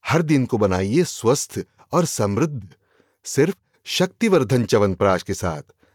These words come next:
नमस्कार और खुश रहो, स्वस्थ रहो और हर दिन को बनाइए extraordinary।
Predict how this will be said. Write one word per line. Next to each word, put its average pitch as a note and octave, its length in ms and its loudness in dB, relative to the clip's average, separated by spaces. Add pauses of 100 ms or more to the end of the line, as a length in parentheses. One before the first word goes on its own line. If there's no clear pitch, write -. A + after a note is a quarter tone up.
(280)
नमस्कार G#2+ 680 0 (280)
और F#3 100 2
खुश F#3 340 -2
रहो, F2 420 -4 (240)
स्वस्थ - 460 0
रहो G2+ 400 0 (300)
और C#3+ 220 0
हर D#3+ 220 -2
दिन D3 240 0
को A2+ 140 0
बनाइए F#2 540 0 (400)
extraordinary। A#2+ 1000 0